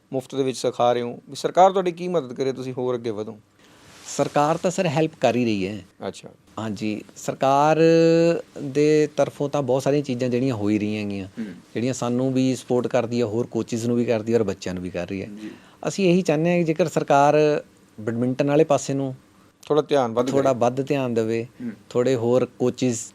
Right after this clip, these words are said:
Speaker 2: ਰਿਕਰੂਟ ਕੀਤੇ ਜਾਣ,
Speaker 1: ਹੂੰ।
Speaker 2: ਜਿਹੜੇ ਹੁਣ ਮੈਂ ਪੜ੍ਹਿਆ ਪਾਲਿਸੀ ਆਈ ਸੀ ਜਿਹੜੀ ਪੰਜਾਬ ਗੌਰਮੈਂਟ
Speaker 1: ਨਰਸਰੀ, ਸਪੋਰਟਸ ਨਰਸਰੀ
Speaker 2: ਹਾਂ,
Speaker 1: ਦੀ।
Speaker 2: ਸਪੋਰਟਸ
Speaker 1: ਹਾਂ।
Speaker 2: ਨਰਸਰੀ ਉਹ ਬਣਾ ਰਹੇ ਆ, ਔਰ ਕੋਚਿਸ ਨੂੰ ਵੀ ਕਰ ਰਹੇ ਆ ਰਿਕਰੂਟ, ਹੋਰ ਕਰਨੇ ਆ ਉਹਨਾਂ ਨੇ।
Speaker 1: ਹੂੰ।
Speaker 2: ਬੈਡਮਿੰਟਨ ਦੇ ਹੋਰ ਜ਼ਿਆਦਾ ਕਰੇ ਜਾਣ ਤਾਂ ਕਿ ਹੋਰ ਜ਼ਿਆਦਾ ਵਧੀਆ ਰਿਜ਼ਲਟ ਆਉਣ, ਇੰਡੀਆ ਦੇ ਅੱਛੇ ਲੈਵਲ 'ਤੇ ਖੇਡਣ।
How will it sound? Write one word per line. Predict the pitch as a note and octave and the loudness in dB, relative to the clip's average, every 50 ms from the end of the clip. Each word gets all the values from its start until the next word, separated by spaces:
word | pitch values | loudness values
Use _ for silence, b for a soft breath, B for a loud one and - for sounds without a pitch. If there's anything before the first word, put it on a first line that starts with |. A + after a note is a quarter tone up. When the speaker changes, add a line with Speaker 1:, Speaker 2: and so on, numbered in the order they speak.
| - - | -8 -6
Speaker 2:
ਰਿਕਰੂਟ | A2 A2 - - A#2+ A#2+ - | -6 -6 -2 -4 -4 -4 -4
ਕੀਤੇ | - A#2 - - A#2+ | -10 -8 -2 0 0
ਜਾਣ, | A2 G#2+ G#2 A#2 A#2+ | 0 0 -2 -4 -6
Speaker 1:
ਹੂੰ। | A#2 A2+ - - C3+ C3 A2+ G2 - - - | -8 -12 -14 -12 -8 -8 -8 -8 -12 -12 -8
Speaker 2:
ਜਿਹੜੇ | G2+ A2 A2+ A#2+ B2+ | -2 -2 -2 -2 -2
ਹੁਣ | A2+ A#2 A2+ A2+ A2+ A#2 A#2 A#2 A#2 A2+ A2 G#2 | -4 -4 -4 -4 -4 -4 -4 -6 -6 -6 -6 -6
ਮੈਂ | G#2+ G2+ G#2 G#2+ G#2+ G#2+ G2+ _ _ - | -6 -6 -6 -6 -6 -8 -10 _ _ -4
ਪੜ੍ਹਿਆ | G#2+ G#2 A#2 A#2+ | -2 -2 0 -2
ਪਾਲਿਸੀ | A2+ - G#2+ G#2+ G#2 G2 - - A2 G#2+ | -2 -2 -2 -2 -2 -4 -6 -4 -2 -2
ਆਈ | G2 G2+ | -2 -2
ਸੀ | G2 - G#2+ | -4 -6 -8
ਜਿਹੜੀ | F#2+ G2+ G2+ A2 | -6 -6 -6 -6
ਪੰਜਾਬ | A2 - - _ - A2+ G2+ F#2 F#2 F#2+ | -8 -10 -18 _ -10 -2 0 0 0 2
ਗੌਰਮੈਂਟ | F#2+ G2 - C3 | 2 0 0 0
Speaker 1:
ਨਰਸਰੀ, | F#2 F2+ - C3 B2+ B2 A#2+ - b b b b b | 0 -4 -4 -4 -4 -6 -8 -10 b b b b b
ਸਪੋਰਟਸ | - - D#3 D3 C#3 - - | -8 -2 0 0 0 0 -2
ਨਰਸਰੀ | C#3 C3 A#2 A2+ - B2+ | -4 -4 -4 -6 -8 -6
Speaker 2:
ਹਾਂ, | A#2 A#2+ A#2 | -4 -2 -2
Speaker 1:
ਦੀ। | A#2 | -2
Speaker 2:
ਸਪੋਰਟਸ | A2+ - - B2+ B2 A#2+ C3 | -2 0 2 2 2 2 2
Speaker 1:
ਹਾਂ। | B2 A#2+ | 0 0
Speaker 2:
ਨਰਸਰੀ | B2 A#2 - B2 A#2 A#2+ | 0 0 0 0 0 2
ਉਹ | A#2+ | 2
ਬਣਾ | A#2 B2 A#2+ A2 G#2 | 2 0 -2 -2 0
ਰਹੇ | G#2 G#2+ A2 A2 A2 | 0 2 2 2 2
ਆ, | G#2+ | 2
ਔਰ | - A2+ A#2+ - | 0 0 -2 -2
ਕੋਚਿਸ | - - A#2 A2 - A#2 A2 A#2 | -2 -4 -4 -2 -4 -6 -4 -2
ਨੂੰ | A#2+ A#2 | -2 -2
ਵੀ | B2 A#2+ | -2 0
ਕਰ | - A#2+ G#2+ - | 0 0 0 2
ਰਹੇ | A2+ B2 B2+ | 2 0 0
ਆ | B2 | 0
ਰਿਕਰੂਟ, | A2 - - G#2+ G#2+ G#2 | 0 -2 -4 -4 -4 -4
ਹੋਰ | A2+ F#2+ G#2 G#2 G2+ | -4 -4 -4 -4 -4
ਕਰਨੇ | - A#2 G2+ G2+ G#2+ A#2 | -4 -6 -6 -4 -4 -6
ਆ | A#2 | -6
ਉਹਨਾਂ | G#2+ G2+ G#2 G#2 | -6 -6 -8 -8
ਨੇ। | G2 F#2+ - B B B B | -8 -10 -12 B B B B
Speaker 1:
ਹੂੰ। | A2+ | -14
Speaker 2:
ਬੈਡਮਿੰਟਨ | F#2+ - - C#3+ C#3 C#3 D3 D3+ - E3 E3+ | -14 -14 -14 -10 -8 -6 -6 -2 0 0 2
ਦੇ | D#3+ D#3+ | 2 2
ਹੋਰ | B2+ C#3 D#3 | 4 2 4
ਜ਼ਿਆਦਾ | D3+ D#3+ D3+ D3 D3 | 4 4 4 4 4
ਕਰੇ | - C#3+ C3+ C#3 | 2 2 0 2
ਜਾਣ | C3+ C#3 C3+ C3+ | 0 -2 -4 -6
ਤਾਂ | C3 - B2+ | -6 -8 -10
ਕਿ | A#2+ - B2 | -8 -6 -6
ਹੋਰ | A#2 G#2+ A#2 B2 | -4 -4 -4 -2
ਜ਼ਿਆਦਾ | B2+ B2 A2+ A#2 | -2 -2 -2 -2
ਵਧੀਆ | A2+ A2+ A2 A#2 A#2 | -2 -2 -2 -2 -2
ਰਿਜ਼ਲਟ | A2 A2+ G#2+ G#2 A2 A2+ A#2+ | -2 -2 -4 -4 -4 -4 -6
ਆਉਣ, | G#2+ G#2 A2 A2+ - - | -6 -6 -8 -12 -14 -12
ਇੰਡੀਆ | - A2+ G#2 G#2 G#2+ G#2 | -8 -4 -2 -2 0 0
ਦੇ | G#2 A2 G#2 | 0 -2 -2
ਅੱਛੇ | G2 - - G#2+ | -4 -6 -8 -8
ਲੈਵਲ | G#2 G#2 G2 G2+ | -6 -6 -6 -6
'ਤੇ | G2 G2 | -8 -8
ਖੇਡਣ। | - - F#2 F#2 G#2 G#2+ | -10 -10 -12 -12 -12 -14